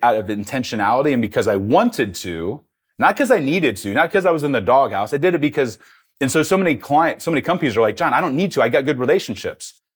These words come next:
I'm like, "When you show up for the relationship because you wanted to, as a just because, it means a thousand times more than, hey, we sign a million dollar business deal or a billion dollar business deal."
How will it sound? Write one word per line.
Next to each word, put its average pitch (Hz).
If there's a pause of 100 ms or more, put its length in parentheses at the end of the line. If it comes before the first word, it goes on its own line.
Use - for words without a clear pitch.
(200)
I'm 135
like, 135
"When 139
you 156
show 196
up 254
for 202
the 165
relationship 151
because 120
you 127
wanted 117
to, 90 (420)
as 123
a 127
just 165
because, 98 (200)
it 160
means 208
a 156
thousand 151
times 120
more 165
than, 120
hey, 131 (160)
we 160
sign 180
a 139
million 185
dollar 180
business 143
deal 113
or 110
a 107
billion 180
dollar 160
business 135
deal." 104